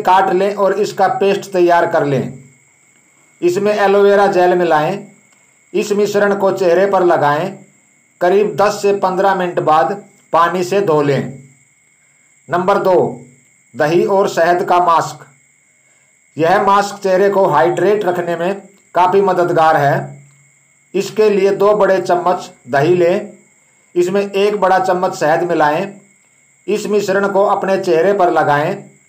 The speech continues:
लगभग पन्द्रह मिनट बाद ठंडे पानी से धो लें। नंबर तीन, पुदीना और खीरे का मास्क। इसके लिए आधा खीरा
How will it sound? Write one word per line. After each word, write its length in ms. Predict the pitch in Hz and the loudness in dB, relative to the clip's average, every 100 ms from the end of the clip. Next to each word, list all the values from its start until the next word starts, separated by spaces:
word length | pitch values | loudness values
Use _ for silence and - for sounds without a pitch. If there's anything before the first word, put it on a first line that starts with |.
| _ - | _ -4
लगभग 400 | 165 180 208 208 | -2 0 -2 0
पन्द्रह 320 | 190 196 214 | -2 0 0
मिनट 200 | 202 196 190 | 0 -2 0
बाद 320 | 180 175 180 | 0 0 0
ठंडे 300 | 180 185 208 | -4 0 0
पानी 340 | 202 175 170 | 0 0 -2
से 180 | 143 175 202 - - _ _ | -4 -2 -4 -6 -20 _ _
धो 220 | 117 151 175 | -4 0 2
लें। 400 | 165 131 98 - - _ _ _ _ _ _ _ _ | 2 0 -4 -12 -20 _ _ _ _ _ _ _ _
नंबर 300 | 143 180 214 | -6 0 0
तीन, 320 | 208 196 170 120 - - _ _ _ | 0 0 -2 -6 -14 -20 _ _ _
पुदीना 400 | 180 180 202 208 | -4 0 0 0
और 340 | 214 202 196 185 | 0 0 0 0
खीरे 300 | 175 180 196 | 0 0 2
का 140 | 185 | 2
मास्क। 440 | 180 165 139 - - _ _ _ _ _ _ _ _ - | 2 0 0 -8 -20 _ _ _ _ _ _ _ _ -4
इसके 320 | 180 - 208 | -4 0 2
लिए 240 | 202 202 | 4 2
आधा 340 | 190 190 196 202 | 2 2 2 0
खीरा 320 | 165 160 151 | 0 0 2